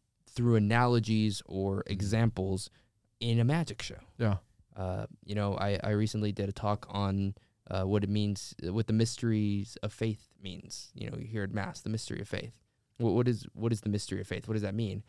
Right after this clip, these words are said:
Speaker 1: And, and a magic show is a really cool way to talk about mystery, because that's kind of everything you're seeing is a mystery, and you're kind of okay with it. You're not struggling with the mystery. You're not like, "I hate that I can't understand this." You're like,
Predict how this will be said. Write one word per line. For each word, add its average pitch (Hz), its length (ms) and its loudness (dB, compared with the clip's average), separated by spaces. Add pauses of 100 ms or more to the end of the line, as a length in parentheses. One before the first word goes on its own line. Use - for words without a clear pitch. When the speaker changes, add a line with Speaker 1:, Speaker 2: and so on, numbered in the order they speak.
(180)
Speaker 1:
And, 101 340 0
and 101 120 0
a 101 60 2
magic 117 420 0
show 95 420 0
is 98 120 -4
a 104 60 0
really 98 280 -2
cool 101 220 -4
way 95 380 -2 (300)
to - 80 -4
talk 110 280 -2
about 95 180 -4
mystery, - 460 -2
because 104 260 -6
that's - 460 -10
kind 107 120 -2
of 92 80 -4
everything 101 320 -4
you're 104 120 -6
seeing 120 240 0
is 98 120 0
a - 40 -2
mystery, 98 480 -2 (200)
and 110 80 -2
you're 110 120 4
kind 113 160 2
of 98 100 2
okay 104 220 0
with - 160 -4
it. - 100 -14
You're 110 140 -2
not 107 240 2
struggling 127 420 6
with 95 80 2
the 98 80 -4
mystery. 104 240 -4
You're 104 80 2
not 107 140 0
like, - 180 -8
"I 107 100 0
hate 139 280 0
that 117 100 4
I 95 60 -2
can't 98 200 -4
understand 101 400 -4
this." 120 140 2 (220)
You're 117 100 6
like, 98 200 2